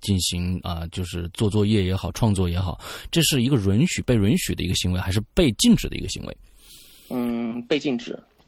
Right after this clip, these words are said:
Speaker 1: 被禁止，但是你们是都偷，都，都是偷偷摸摸的，还是说老大爷也知道你们在上面，但是他给你锁门？
Speaker 2: 呃，大爷默许了我们，因为我是班长，
Speaker 1: <laughs>
Speaker 2: 然后我跟大爷关系比较好。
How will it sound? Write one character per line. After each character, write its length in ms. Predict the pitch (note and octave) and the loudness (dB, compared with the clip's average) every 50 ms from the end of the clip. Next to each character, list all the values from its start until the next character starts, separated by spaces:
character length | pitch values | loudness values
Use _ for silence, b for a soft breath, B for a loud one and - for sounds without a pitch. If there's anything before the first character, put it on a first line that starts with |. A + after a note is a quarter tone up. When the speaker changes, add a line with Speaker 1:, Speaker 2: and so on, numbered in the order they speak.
| - - | -6 2
Speaker 1:
被 120 | - A#2 | 2 4
禁 160 | G2+ A2 G#2 F#2+ | 6 6 4 4
止， 160 | - A#1+ - | 2 -2 0
但 120 | - B2+ B2+ | 4 4 4
是 40 | |
你 60 | A#2 F#2+ | 4 4
们 80 | F2 | 2
是 60 | G#2+ | 4
都 160 | G#2 C3+ C3 B2 | 4 4 4 4
偷， 260 | - - - D3+ D3+ | 2 2 2 2 2
都， 100 | C#3 C3+ A#2 | 2 0 2
都 180 | - D3+ D3+ | 2 2 2
是 80 | C3 - | 2 2
偷 220 | - - F3+ F#3 | 2 4 4 6
偷 120 | F3+ F3+ F#3 | 6 6 6
摸 180 | F3+ F3+ F#3 | 6 6 4
摸 220 | F#3 F3+ F#3+ F#3+ E3 | 4 4 4 4 4
的， 80 | F#2 | 2
还 220 | E2+ - - F#2+ A2 | 0 0 2 2 2
是 100 | B2 A#2 | 2 2
说 240 | F#2+ G#2 A#2 A#2 | 2 4 4 4
老 160 | A2 G#2 A2 A2+ | 6 4 2 4
大 200 | - F3+ E3+ C#3 | 4 2 2 4
爷 120 | G#2 G2 | 2 0
也 100 | G2 F2+ | 0 0
知 120 | - - C#3 | 0 2 4
道 120 | E3 C#3 | 4 4
你 80 | G2+ F2 | 2 2
们 80 | F2 | 0
在 100 | G2+ G2+ | -2 0
上 180 | - - A2 F#2 | 2 2 0 0
面， 80 | F2 F2 | 0 -2
但 140 | - G2 E2+ | -2 -2 -2
是 60 | - | -2
他 20 | - - | 0 2
给 80 | A2 | 2
你 80 | G#2 G#2+ | 2 2
锁 160 | - - E2+ | 2 0 -6
门？ 160 | C2+ B1 - - _ B B B B B B B B B B B B - | -6 -8 -10 -12 _ B B B B B B B B B B B B -6
Speaker 2:
呃， 480 | - A#2+ A2+ A#2 - - A2 - - - - - _ _ _ _ - | -4 -4 -2 -2 -4 -4 -6 -8 -10 -10 -12 -18 _ _ _ _ -4
大 180 | - D3 B2+ | -4 -2 -2
爷 160 | A#2 A#2+ A#2 A#2 | -2 -2 -2 -2
默 180 | C#3+ D#3+ D3 | -2 -2 -4
许 140 | - - - | -4 -4 -6
了 80 | - G2 | -6 -4
我 140 | - - | -6 -6
们， 120 | - - - - | -8 -10 -6 -4
因 100 | A#2+ B2 | -4 -2
为 100 | C3+ C#3 | -2 -2
我 140 | C3+ A#2+ | -2 -2
是 300 | A2+ - - - A#2 A#2 | -2 -2 -2 -2 -4 -6
班 200 | - - B2+ C3 | -6 -6 -6 -4
长， 220 | B2 - - - - | -4 -6 -6 -6 -10
Speaker 1:
<laughs> 80 | - | -12
Speaker 2:
然 100 | - - | -10 -10
后 120 | A2+ - - | -10 -8 -6
我 100 | - G#2+ | -6 -4
跟 140 | G#2 A2 C3 | -4 -4 -4
大 140 | C3 C3 B2 | -4 -4 -4
爷 80 | A#2 | -4
关 120 | A#2 A#2+ C3 | -4 -6 -6
系 80 | B2+ | -4
比 120 | A2 A2 A2+ | -4 -4 -4
较 80 | A#2+ | -4
好。 200 | - - - - | -6 -6 -10 -14